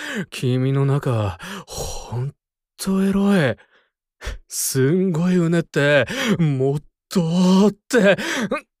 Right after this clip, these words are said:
おねだりしてるみたい。ああ、これなら、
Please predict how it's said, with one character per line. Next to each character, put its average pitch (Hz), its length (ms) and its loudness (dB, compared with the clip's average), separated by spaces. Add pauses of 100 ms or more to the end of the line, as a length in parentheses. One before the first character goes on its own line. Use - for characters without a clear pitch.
(500)
お 190 180 4
ね 208 160 6
だ 226 140 6
り 180 80 4
し - 100 -8
て 165 120 -2
る 165 100 2
み 156 100 0
た 156 140 0 (180)
い。 147 180 0 (1900)
あ 185 760 0
あ、 220 460 -12
こ 104 180 -10
れ 117 80 -4
な 117 160 -6
ら、 87 480 -10